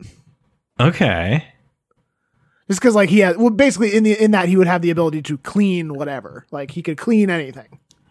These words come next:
Speaker 1: And, and par-, power washing could be a part of that.
Speaker 2: Yeah, that's true.
Speaker 1: Yeah. Now, okay, it, it, I just, I got, I, I gotta talk about it. But, like, number one on my bucket list, I keep it simple. I keep it real.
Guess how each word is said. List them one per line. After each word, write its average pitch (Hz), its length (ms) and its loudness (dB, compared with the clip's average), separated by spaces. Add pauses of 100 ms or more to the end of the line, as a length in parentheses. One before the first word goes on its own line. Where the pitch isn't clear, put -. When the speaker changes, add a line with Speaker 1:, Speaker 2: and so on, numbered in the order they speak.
(200)
Speaker 1:
And, 123 400 4
and 123 180 2
par-, 143 240 2
power 151 300 2
washing 104 320 0
could 104 160 0
be 92 100 -2
a 82 60 -2
part 98 220 -2
of 80 100 -4
that. - 280 -12 (240)
Speaker 2:
Yeah, 349 320 0
that's 247 200 -6
true. 220 220 -2 (260)
Speaker 1:
Yeah. 92 340 -2 (640)
Now, 123 560 0 (320)
okay, 104 480 -2
it, 120 220 -6 (300)
it, - 200 -10
I 107 140 -2
just, 107 260 0
I 107 120 -2
got, 113 220 -2
I, 107 340 -4
I 107 40 -2
gotta 113 280 2
talk 107 280 0
about 95 320 0
it. 90 100 -2
But, 92 140 0
like, 98 240 -2
number 120 280 4
one 104 260 2
on 98 140 2
my 92 120 2
bucket 87 360 -2
list, 98 280 0
I 98 80 -2
keep 110 240 0
it 98 80 -2
simple. 95 500 -2
I - 80 -4
keep 92 220 -2
it 73 60 0
real. 87 440 -2